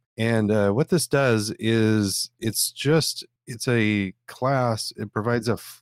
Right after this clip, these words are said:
class called float, capital F, that is a, uh, derives from the, uh, the built-in float, um, and it supports, um,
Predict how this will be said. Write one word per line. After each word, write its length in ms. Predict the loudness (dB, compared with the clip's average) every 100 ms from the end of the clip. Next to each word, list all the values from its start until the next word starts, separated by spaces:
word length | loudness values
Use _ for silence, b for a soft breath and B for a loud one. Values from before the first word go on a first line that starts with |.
| _
class 380 | -4 -2 -2 -4
called 240 | -6 -6
float, 400 | -4 0 0 0 -8 -4
capital 420 | -4 -2 -2 0
F, 280 | -2 -4 -14 _ -4
that 260 | 0 0
is 520 | 2 2 4 2 -2 -6
a, 520 | -4 -2 0 2 0 -6 _ -6
uh, 160 | -4
derives 580 | -2 -2 0 0 0 -4
from 360 | -4 -4 -2 -2
the, 240 | -2 -2
uh, 220 | -2 -4 -6
the 80 | -2
built-in 420 | -2 0 -4 -4
float, 400 | -6 -4 -4 -8 _
um, 400 | -6 -4 -4 -6 -8
and 140 | -4 -2
it 100 | -2
supports, 720 | -4 -4 -4 -2 -2 -4 -6
um, 460 | -2 -2 -2 -6